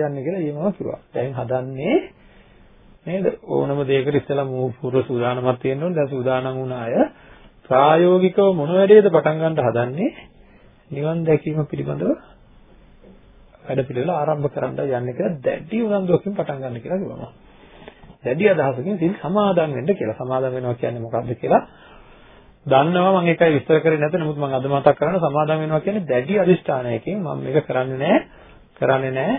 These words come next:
කරන්නේ නෑ කියලා දැඩි අදිෂ්ඨානයකින්, සිහියකින් හැම වෙලේම දැන් මතක් කරන්න. දැන් අපි පන්සිල් සමාදන් වෙනකොට, අ, තිබුණද මට අදහසක් පාණාතිපාතා වේරමණී කියනකොට?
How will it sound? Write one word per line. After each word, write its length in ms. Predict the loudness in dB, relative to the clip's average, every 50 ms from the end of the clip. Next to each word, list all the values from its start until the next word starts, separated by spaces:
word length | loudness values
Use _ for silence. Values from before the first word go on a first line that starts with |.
| -6 -10
කරන්නේ 400 | -8 -2 0 0 0 0 -2 -4
නෑ 260 | -4 -4 -2 -2 -2 -2
කියලා 280 | 0 2 2 2 2 -2 -8 -20 -20 -20 -20 -20 -20 -20 -20 -20 -20 -20 -20 -20 -20 -20 -20 -20 -20 _ -20 -16
දැඩි 280 | -8 -4 -2 0 2 2
අදිෂ්ඨානයකින්, 640 | 2 2 0 0 0 -2 0 0 -2 -4 -2 -2 -2
සිහියකින් 560 | -2 -2 -4 -2 -2 -2 0 0 -2 -2 -2 -4 -8 -20 -20 -20 -20 -20 _
හැම 200 | -10 -6 -4 0
වෙලේම 320 | 2 2 2 2 2 2
දැන් 200 | 2 0 0 0 -2 -4 -6 -10 -12
මතක් 280 | -8 -4 2 2 2 2
කරන්න. 300 | 2 -2 -4 -2 -2 -2
දැන් 160 | -2 -2 -2
අපි 160 | -2 -4 -4
පන්සිල් 400 | -4 -4 -4 -4 -4 -4 -6 -6
සමාදන් 420 | -6 -4 -4 -4 -2 -2 -2 -2 -4
වෙනකොට, 360 | -4 -4 -2 -2 -2 -2 -2 0 2 2 2 2 0 -8 -20 -20 -20 -20 -20 -20 -20 -20 _ _
අ, 120 | -2 0 0 2 2 0 0 0 -2 -2 -2 -2 -4 -6 -8 -16 -20 _
තිබුණද 500 | -6 -4 -2 0 2 2 4 4 4 4
මට 240 | 4 4 4 6 6
අදහසක් 460 | 6 6 4 2 4 6 6 4 6
පාණාතිපාතා 760 | 4 0 0 0 0 -2 -2 2 4 4 4 4 4 0 0
වේරමණී 520 | 0 0 0 -2 -2 -4 -4 -2 -2 -4 -4
කියනකොට? 400 | -4 -6 -6 -6 -6 -4 -2